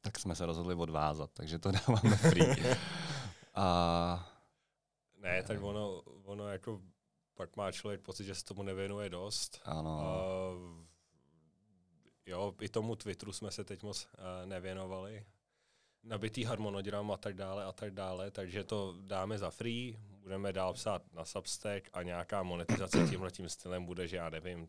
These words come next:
Speaker 2: taková ta
Speaker 1: No, nebude
Speaker 2: blbost.
Speaker 1: žádná, že jo?
Speaker 2: No, nebude, nebude, ale
Speaker 1: To je,
Speaker 2: jako
Speaker 1: i kdyby, i kdyby jako někdo chtěl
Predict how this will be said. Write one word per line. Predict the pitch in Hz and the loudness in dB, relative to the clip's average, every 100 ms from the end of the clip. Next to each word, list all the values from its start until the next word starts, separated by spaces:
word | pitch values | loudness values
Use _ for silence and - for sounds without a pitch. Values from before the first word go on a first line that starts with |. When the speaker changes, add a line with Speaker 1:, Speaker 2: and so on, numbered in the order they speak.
| - | -12
Speaker 2:
taková | - - 85 80 80 | -16 -12 -10 -8 -8
ta | - | -6
Speaker 1:
No, | 87 95 | -6 -2
nebude | 95 | -2
Speaker 2:
blbost. | 95 110 | 0 0
Speaker 1:
žádná, | 113 - - 120 | 0 -4 -4 -4
že | 87 | -4
jo? | 82 78 127 | -6 -6 2
Speaker 2:
No, | |
nebude, | 131 147 165 147 123 | 4 6 6 4 2
nebude, | 127 131 123 | -2 -2 -2
ale | 120 117 | 0 4
Speaker 1:
To | |
je, | 107 | 4
Speaker 2:
jako | 117 | 4
Speaker 1:
i | |
kdyby, | 113 131 | 2 2
i | 139 120 | 0 -2
kdyby | 117 123 143 | -2 -2 -4
jako | 139 156 | -4 -4
někdo | 151 123 165 | -4 -4 -4
chtěl | - - 82 85 147 | -6 -4 -2 -2 -4